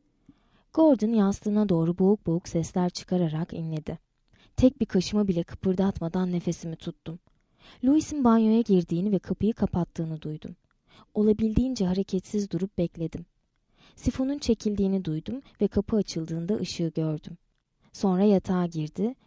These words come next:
ve lambayı kapattı. "Üzgünüm," diye mırıldandı. Gordon karşılık vermedi.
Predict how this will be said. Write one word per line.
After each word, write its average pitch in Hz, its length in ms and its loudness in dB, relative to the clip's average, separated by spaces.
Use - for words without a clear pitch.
ve 190 80 4
lambayı 175 360 0
kapattı. 165 640 -6
"Üzgünüm," 269 580 0
diye 175 180 0
mırıldandı. 165 760 -4
Gordon 214 340 4
karşılık 180 560 -4
vermedi. 165 440 -2